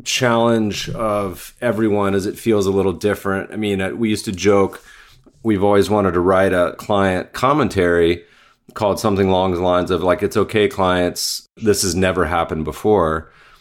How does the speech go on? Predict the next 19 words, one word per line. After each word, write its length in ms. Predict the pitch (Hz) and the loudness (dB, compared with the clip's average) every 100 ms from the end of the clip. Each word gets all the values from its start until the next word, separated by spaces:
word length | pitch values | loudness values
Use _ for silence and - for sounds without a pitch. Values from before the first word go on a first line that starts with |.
| _ | _
'cause 160 | - 92 | -4 0
everyone 420 | 98 101 95 95 | 2 4 4 2
wants 220 | 95 92 | 0 -2
to 60 | 98 | -6
put 200 | - 98 | -2 0
it 60 | 85 | 0
in 100 | 82 | -2
terms 300 | 90 82 78 | -4 -4 -4
of 100 | 73 | -2
history, 380 | 120 - 90 | -2 0 0
but 140 | 87 90 | 2 2
we 140 | 92 | 2
have 240 | 92 90 80 | 0 -2 -2
some 140 | 92 | -4
crazy 340 | 95 90 87 | 0 0 2
things 260 | 85 87 80 | 0 0 -2
going 180 | 85 82 | -2 0
on, 280 | 80 85 85 | 0 0 0
like 380 | 80 78 - | -2 -4 -8